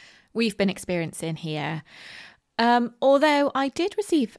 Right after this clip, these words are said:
a message from somebody last week to say that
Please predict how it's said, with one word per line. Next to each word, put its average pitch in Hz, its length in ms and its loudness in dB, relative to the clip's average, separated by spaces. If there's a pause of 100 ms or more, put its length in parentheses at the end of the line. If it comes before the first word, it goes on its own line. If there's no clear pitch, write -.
(120)
a 208 320 -2
message 196 380 -8
from 165 180 -10
somebody 160 340 -10
last 151 280 -12
week 170 220 -10
to 202 100 -12
say 208 320 -4
that 208 260 -8